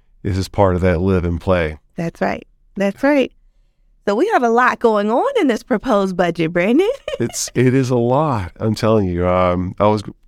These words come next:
Speaker 1: preparing for this and going through that list of highlights, and, you know, you go to sixty million dollar investment in staff alone. That's a
Speaker 2: Yeah.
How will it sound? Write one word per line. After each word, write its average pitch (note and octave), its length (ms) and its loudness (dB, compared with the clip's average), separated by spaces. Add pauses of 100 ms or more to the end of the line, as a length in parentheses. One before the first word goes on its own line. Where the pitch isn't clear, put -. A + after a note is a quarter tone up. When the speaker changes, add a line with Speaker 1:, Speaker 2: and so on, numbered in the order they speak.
(120)
Speaker 1:
preparing G2 420 -2
for G2 140 -6
this G#2+ 400 -2
and F#2+ 100 -2
going F#2+ 220 0
through G2 140 -6
that G2+ 180 -2
list G2+ 480 -2 (520)
of F#2+ 260 2
highlights, G#2 760 -2 (680)
and, F#2+ 520 -2
you A2+ 80 -2
know, G#2 80 0
you A2+ 160 -2
go C#3 120 4
to A2+ 160 -4
sixty G#2+ 360 -2
million G2 220 0
dollar F#2+ 220 2
investment F2+ 500 -2
in F2+ 40 -4
staff F2 380 -4
alone. E2+ 340 -2
That's G2 180 -4
a - 60 -4
Speaker 2:
Yeah. F3 140 -6